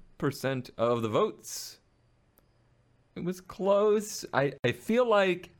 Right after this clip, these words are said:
if it didn't have the mobility scooter in it, I don't think I would have had a chance.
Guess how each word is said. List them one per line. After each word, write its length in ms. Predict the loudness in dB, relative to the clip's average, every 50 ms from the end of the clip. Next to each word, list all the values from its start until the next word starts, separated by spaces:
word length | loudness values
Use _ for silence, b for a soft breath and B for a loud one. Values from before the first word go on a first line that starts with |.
| _ _ _ _ _ -20 _ _ _ -20 -20 _ -20 -20 _ _ -6 0 0
if 160 | 2 2 2
it 100 | 0 0
didn't 220 | 0 0 0 0
have 160 | 0 0 0
the 80 | 0 2
mobility 580 | 2 2 2 2 4 4 4 4 4 2 0 -2
scooter 420 | -2 0 2 2 2 4 2 2
in 80 | 2 0
it, 160 | 0 -2 -4 -10 -20 -16 -4 -2
I 140 | 0 2
don't 140 | 2 0 0
think 160 | -2 -2 -2
I 60 | 0 0
would 160 | 4 6 6
have 80 | 6
had 100 | 6 2
a 40 | -2
chance. 560 | -8 -10 -14 -14 -16 -16 -16 -18 -18 -18 -20